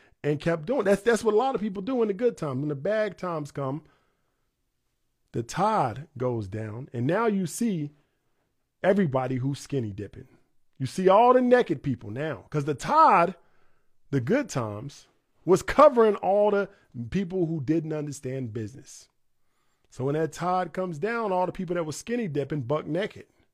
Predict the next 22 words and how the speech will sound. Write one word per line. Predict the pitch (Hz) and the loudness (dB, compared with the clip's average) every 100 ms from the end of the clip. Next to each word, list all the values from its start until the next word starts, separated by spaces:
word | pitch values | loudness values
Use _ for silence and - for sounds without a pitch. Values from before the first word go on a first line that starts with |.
| _ _ _ _ - | _ _ _ _ -8
And | 110 | -4
you | 147 | -2
see | 131 165 170 | -2 -2 0
the | 170 | 0
people | 156 147 156 | -2 -4 -8
who | 131 | -6
wasn't | 131 131 127 131 123 _ _ _ _ 107 | -4 -4 -4 -8 -12 _ _ _ _ -8
really | 117 123 120 | -4 -4 -6
truly | - 120 113 | -6 -6 -6
businessmen. | 107 107 101 113 - 113 104 | -6 -10 -10 -14 -14 -14 -8
And | |
that's | 127 147 | -6 -4
exactly | 127 165 151 151 | 0 0 0 -4
what's | 151 - | -4 -4
happening. | 180 175 120 123 - - _ _ _ _ _ - _ _ _ _ | -6 -4 -6 -8 -14 -20 _ _ _ _ _ -20 _ _ _ _
Crypto, | - 339 269 190 151 165 196 _ _ _ _ - | -4 -4 0 2 2 0 -6 _ _ _ _ 0
he | 302 | 2
didn't | 339 262 | 4 2
cause | - 180 160 127 | -2 0 0 -2
the | |
crypto | - 156 139 - 113 101 | -6 -6 -6 -8 -10 -10
fall. | - - 110 120 123 | -14 -6 -2 -2 -4